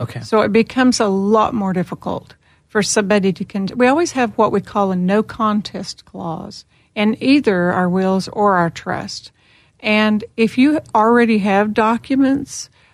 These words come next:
Speaker 2: then that is something that you should check, because, um, all that is is one sentence, really, that says, "Anybody that contests what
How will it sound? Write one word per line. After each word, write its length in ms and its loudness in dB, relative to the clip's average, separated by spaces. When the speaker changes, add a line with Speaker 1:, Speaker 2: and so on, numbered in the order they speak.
Speaker 2:
then 280 2
that 200 4
is 160 2
something 380 0
that 160 -4
you 240 2
should 280 -4
check, 580 -2
because, 560 0
um, 260 -6
all 220 4
that 180 -2
is 260 0
is 220 -6
one 320 4
sentence, 760 -2
really, 520 -6
that 160 -4
says, 580 2
"Anybody 540 2
that 180 0
contests 880 -4
what 240 0